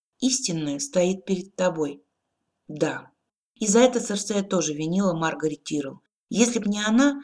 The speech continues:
Ват мог бы прожить долгую жизнь, пел бы свои песни, спал бы со свинарками и фермершами. Это её интриги толкнули меня на подобный шаг. Она запятнала меня своим коварством.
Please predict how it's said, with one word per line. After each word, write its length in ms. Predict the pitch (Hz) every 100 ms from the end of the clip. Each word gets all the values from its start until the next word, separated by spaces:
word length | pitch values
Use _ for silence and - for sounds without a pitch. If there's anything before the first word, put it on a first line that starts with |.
| -
Ват 360 | 170 214 226 -
мог 240 | 185 185
бы 120 | 175
прожить 380 | 170 180 170 170
долгую 420 | 151 262 190 185
жизнь, 380 | 156 156 147 - _ _ -
пел 180 | 294
бы 100 | 202
свои 340 | 165 - 156 -
песни, 440 | 247 247 247 170 - -
спал 320 | - 262 208
бы 80 | 170
со 140 | -
свинарками 680 | - 170 196 220 185 170 160
и 40 |
фермершами. 800 | 160 160 147 147 - 156 143 - _ _ _ _ _
Это 180 | 196 196
её 320 | 220 226 240 202
интриги 400 | 165 160 156 131
толкнули 480 | - 160 160 220 196
меня 300 | 165 156 151
на 80 | 151
подобный 480 | 151 156 156 165
шаг. 400 | 165 - - - _ _ _
Она 240 | 202 247
запятнала 540 | 220 160 - 165 160 151
меня 260 | 156 175
своим 340 | 196 - 151 151
коварством. 720 | - 151 143 139 - - 190